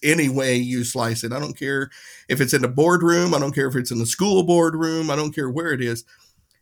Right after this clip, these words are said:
When you're ninety-nine point nine percent of the, the, the same, and you're letting that tenth of a percent drive all of these decisions that we see playing out,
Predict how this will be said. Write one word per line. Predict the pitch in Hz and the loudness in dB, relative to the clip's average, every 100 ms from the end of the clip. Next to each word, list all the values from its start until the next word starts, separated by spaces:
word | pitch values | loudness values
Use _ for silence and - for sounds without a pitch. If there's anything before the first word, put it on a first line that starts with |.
| _ _ | _ _
When | - 165 | 0 2
you're | 190 | 4
ninety-nine | 160 196 190 180 170 160 | 4 4 4 2 2 2
point | 165 156 | 0 2
nine | 156 156 | 0 0
percent | 147 151 147 | -2 0 0
of | 131 | -2
the, | 120 - - 120 120 123 120 - | -4 -8 -16 -8 -2 0 0 -2
the, | 120 | -6
the | 113 | -4
same, | 107 - 156 139 117 113 | -2 2 2 2 0 -2
and | 120 | -4
you're | 143 | -2
letting | 147 147 139 | -2 -2 -2
that | 127 | -4
tenth | - 147 147 | -4 -4 -4
of | 127 | -8
a | |
percent | 120 - 139 127 | -6 -4 -4 -4
drive | 123 131 127 127 123 | -2 0 2 0 -2
all | 123 139 147 | 0 0 0
of | 135 | -2
these | 139 131 117 | -2 -4 -4
decisions | 113 127 143 135 117 120 | -6 -4 -4 -4 -4 -4
that | 127 | -6
we | 127 | -6
see | 143 127 | -6 -6
playing | 135 123 127 123 | -4 -4 -4 -4
out, | 123 120 | -4 -6